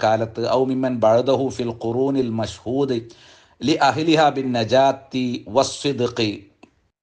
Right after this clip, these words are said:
അതല്ലെങ്കിൽ റസൂലിൻ്റെ കാലശേഷം എന്താണ്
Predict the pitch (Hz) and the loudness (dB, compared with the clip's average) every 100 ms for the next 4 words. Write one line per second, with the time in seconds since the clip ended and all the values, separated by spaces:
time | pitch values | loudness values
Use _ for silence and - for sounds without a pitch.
0 | _ 156 185 170 160 156 147 147 165 165 | _ 4 4 4 0 2 2 2 0 0
1 | 156 147 143 139 131 151 156 139 131 135 | 2 4 4 2 2 2 2 0 0 -4
2 | 110 - 117 131 131 123 120 117 | -6 -8 -6 0 2 2 -4 -10